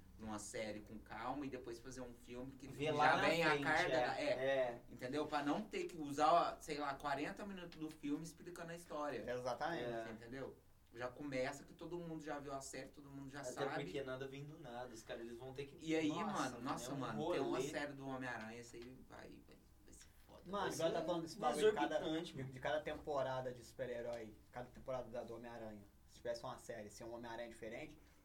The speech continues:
Speaker 3: quando eu via Sobrenatural, eu sempre imaginei, tipo assim, putz, depois que eu vi, né, que chegou na décima quinta temporada, eu pensei, mano, seria muito mais da hora Sobrenatural se ela fosse do seguinte, lá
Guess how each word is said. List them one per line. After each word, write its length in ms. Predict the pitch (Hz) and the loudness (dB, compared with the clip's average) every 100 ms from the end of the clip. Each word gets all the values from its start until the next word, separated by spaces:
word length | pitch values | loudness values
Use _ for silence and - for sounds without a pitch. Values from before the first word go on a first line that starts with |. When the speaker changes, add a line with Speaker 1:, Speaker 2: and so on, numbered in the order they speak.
| - | -8
Speaker 3:
quando 220 | 135 156 | -6 -2
eu 100 | 175 | -2
via 140 | 160 165 | 0 -4
Sobrenatural, 720 | - 151 143 135 131 160 - - - - | -4 -8 -6 -2 2 2 0 -10 -14 -8
eu 100 | 123 | -6
sempre 220 | 185 190 | -4 -2
imaginei, 300 | 196 190 170 | -2 -2 -2
tipo 140 | 170 | -2
assim, 280 | 175 170 143 - | -6 -6 -10 -8
putz, 280 | 165 165 - | -8 -8 -12
depois 300 | 123 120 156 | -10 -4 -4
que 80 | - | -2
eu 80 | 160 | -2
vi, 140 | 131 | -2
né, 60 | 123 | -8
que 80 | - | -10
chegou 220 | 120 117 | -10 -10
na 220 | 113 110 | -10 -10
décima 420 | 98 110 151 - 127 - | -6 -2 -2 -4 -10 -10
quinta 240 | 139 151 | -10 -12
temporada, 580 | - 120 110 110 135 139 - - - - | -12 -10 -8 -6 -6 -6 -12 -18 -20 -16
eu 100 | 120 | -10
pensei, 300 | 147 143 127 | -8 -6 -6
mano, 280 | 143 131 113 - - - | -6 -6 -8 -18 -20 -16
seria 240 | - 131 131 | -6 -4 -2
muito 280 | 143 196 | -4 -4
mais 160 | 220 202 | -6 -4
da 200 | 202 156 | 2 6
hora 440 | 131 135 127 110 - - - - | 6 4 2 -6 -12 -20 -20 -20
Sobrenatural 880 | - 127 135 131 131 120 127 - - - - - - - - - | -10 -8 -6 -6 -6 -2 0 0 -6 -18 -20 -20 -20 -20 -20 -20
se 120 | - 131 | -2 2
ela 120 | 131 | 2
fosse 240 | - 131 | 0 -10
do 60 | - | -10
seguinte, 500 | - 160 143 127 127 | -10 -8 -8 -8 -6
lá 260 | 127 151 | -2 -2